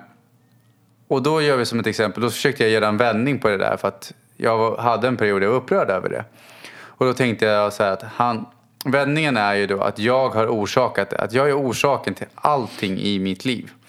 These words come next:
Och då tänkte jag, det måste ju fortfarande gälla även med taxichauffören.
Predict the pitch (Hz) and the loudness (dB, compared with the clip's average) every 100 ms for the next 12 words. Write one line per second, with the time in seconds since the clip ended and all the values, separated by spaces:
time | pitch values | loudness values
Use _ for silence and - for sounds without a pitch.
0 | - - - - - 123 131 117 113 110 | -20 -20 -20 -10 -2 0 0 0 0 0
1 | 120 160 - 135 127 - 135 - 151 139 | 0 -2 -4 -4 -4 -4 -6 -2 -2 0
2 | 113 120 110 98 98 95 - - _ _ | 0 2 0 0 0 0 -2 -10 _ _
3 | _ 117 104 98 98 110 117 - 113 113 | _ 0 2 2 0 -2 -4 -2 -2 0
4 | 170 101 - | 0 0 -4